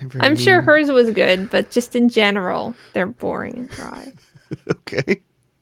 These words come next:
Speaker 2: Um, um, and then,
Speaker 1: Um,
Speaker 2: yeah, like, yams that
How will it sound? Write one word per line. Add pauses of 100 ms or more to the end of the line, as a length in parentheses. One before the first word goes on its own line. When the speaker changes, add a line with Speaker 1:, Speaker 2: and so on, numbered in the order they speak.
(420)
Speaker 2:
Um, (2500)
um, (100)
and
then, (180)
Speaker 1:
Um,
Speaker 2:
yeah,
like,
yams
that